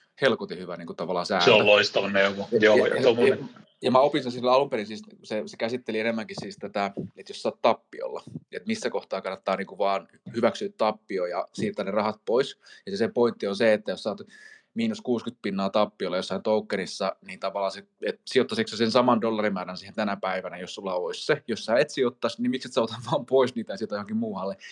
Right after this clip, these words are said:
Speaker 1: Niin tavallaan mä täysin tuossa, kun sä puhuit tota, että toihan samahan pätee myös voittoihinkin, että sijoittaisitko sä tohon tokeniin nyt tossa, tässä kohtaa ton saman dollarimäärän, että jos et sä sijoittaisi,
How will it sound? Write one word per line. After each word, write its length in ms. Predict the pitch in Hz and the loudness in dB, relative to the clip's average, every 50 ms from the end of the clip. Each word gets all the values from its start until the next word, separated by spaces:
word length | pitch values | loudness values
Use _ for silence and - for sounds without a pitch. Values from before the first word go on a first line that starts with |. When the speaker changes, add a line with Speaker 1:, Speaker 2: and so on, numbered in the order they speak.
| - - - | -20 -20 -18
Speaker 1:
Niin 60 | - | -8
tavallaan 320 | - 113 113 117 113 107 107 | -4 0 2 2 2 0 0
mä 40 | 110 | 2
täysin 280 | 127 127 127 117 110 | 2 4 4 2 0
tuossa, 220 | 107 110 107 - 110 | -4 -6 -8 -8 -10
kun 40 | |
sä 80 | - 113 - | -10 -8 -6
puhuit 340 | - 143 143 160 135 123 - | -6 -4 -2 -2 -2 -2 -4
tota, 240 | - 113 - 95 95 | -8 -8 -6 -6 -6
että 120 | 95 - | -6 -6
toihan 200 | - 110 107 110 110 | -6 -4 -4 -2 0
samahan 280 | 123 123 120 117 107 | 0 0 0 0 -2
pätee 260 | - 101 98 - 104 104 | -2 -4 -4 -4 -4 -4
myös 220 | 117 123 123 123 | -4 -4 -4 -2
voittoihinkin, 600 | 143 147 123 - - - 80 82 90 - - 87 | 0 0 0 -2 -4 -8 -12 -12 -12 -12 -14 -18
että 280 | 87 - _ - 92 - _ - - - - - _ _ _ _ _ | -18 -12 _ -10 -10 -10 _ -18 -20 -20 -20 -20 _ _ _ _ _
sijoittaisitko 420 | - - 143 135 - - 123 - - | -2 0 0 0 0 -2 -6 -6 -6
sä 60 | 120 | -4
tohon 240 | - 123 123 127 123 | 0 0 0 2 4
tokeniin 520 | - 131 127 123 - - 110 107 107 104 | 4 4 4 2 2 0 0 0 0 -2
nyt 160 | 110 107 - - | -2 -4 -6 -4
tossa, 200 | - 117 110 - | -4 -4 -4 0
tässä 280 | - 127 113 - - 110 | 0 0 0 0 -2 -6
kohtaa 300 | - 95 - - - 101 | -6 -8 -6 -6 -4 -4
ton 120 | 101 101 | -4 -2
saman 240 | 110 117 110 104 98 | -2 -2 -2 -2 -2
dollarimäärän, 580 | 110 113 107 101 95 92 95 92 95 90 90 95 | -2 -2 0 0 -2 -2 -2 -2 -2 -2 -2 -2
että 140 | - - | 0 0
jos 120 | 135 127 - | 0 0 0
et 60 | - | -4
sä 60 | - 98 | -10 -10
sijoittaisi, 600 | - - 151 151 143 - _ 127 - - - - | -4 0 0 0 0 0 _ -2 -2 -2 -4 -12